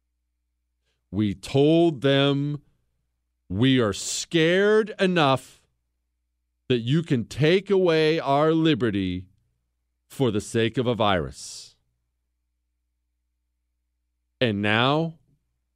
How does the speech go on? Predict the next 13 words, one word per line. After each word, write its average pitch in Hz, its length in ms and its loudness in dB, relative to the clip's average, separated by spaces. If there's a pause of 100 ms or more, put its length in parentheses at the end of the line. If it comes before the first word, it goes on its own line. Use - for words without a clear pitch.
(800)
they 123 160 2
think 180 300 -4
they 170 140 -2
have 147 260 -4
that 147 180 -6
power. 139 360 -8 (2250)
We've 147 400 0
told 190 500 2
them 143 540 -2 (640)
they 135 320 2
have 147 300 2
that 147 220 0
power. 127 440 -2